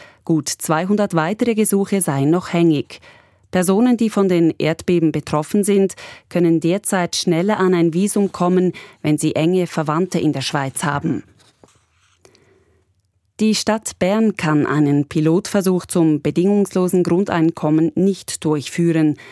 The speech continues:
Das schreibt die Stadtregierung in einer Antwort auf einen Vorstoß aus dem Parlament. Der Grund, es fehle das Geld, um das Projekt im Alleingang zu finanzieren, und keine andere Stadt habe mitmachen wollen.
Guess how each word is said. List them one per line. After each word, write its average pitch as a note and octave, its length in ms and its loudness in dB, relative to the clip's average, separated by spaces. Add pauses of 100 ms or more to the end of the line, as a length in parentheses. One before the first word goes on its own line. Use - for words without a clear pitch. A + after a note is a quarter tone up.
(260)
Das - 360 -6
schreibt - 340 -4
die D#3+ 60 -4
Stadtregierung G#3 720 -2
in G3 80 2
einer F3 240 0
Antwort G3 540 -2
auf E3 160 -2
einen D3 260 2
Vorstoß E3 640 -2
aus C#3+ 300 -4
dem C#3+ 180 -2
Parlament. D3+ 760 -2 (440)
Der G3 100 0
Grund, A3 360 2
es - 240 -2
fehle A#3 320 0
das - 240 -4
Geld, F#3+ 320 -2
um F3+ 100 4
das D3 240 -2
Projekt D3+ 500 -2
im E3+ 140 2
Alleingang D#3 600 0
zu - 160 -4
finanzieren, D#3 760 0
und G3+ 380 0 (400)
keine F#3+ 300 0
andere F#3+ 340 0
Stadt - 440 -6
habe D3+ 220 0
mitmachen D#3+ 640 0
wollen. D3+ 400 0